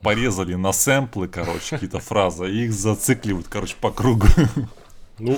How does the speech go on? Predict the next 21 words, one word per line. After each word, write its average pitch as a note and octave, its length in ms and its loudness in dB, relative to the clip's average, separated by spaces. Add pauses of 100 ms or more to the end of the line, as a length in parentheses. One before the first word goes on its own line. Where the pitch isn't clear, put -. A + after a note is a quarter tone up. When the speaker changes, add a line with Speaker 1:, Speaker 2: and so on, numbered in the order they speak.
(140)
Speaker 2:
слушай, A#2+ 240 -6
я A2+ 80 0
не C3 80 -4
знаю, C#3+ 180 -4
чё - 100 -12
тут A2 240 -12
испугался. A2 600 -2
М, F#2 1200 -4
по G2+ 80 -6
мне, A#2 240 -4
так - 240 -6
вот, G#2+ 260 -6
э, G#2 160 -2
предыдущие G#2+ 560 -8
ребята G#2 400 -4
из, F#2 340 -6
э, F#2 280 -6
Surge - 560 -6
звучат G2 500 -4
гораздо G2+ 340 -2
более F#2 600 -2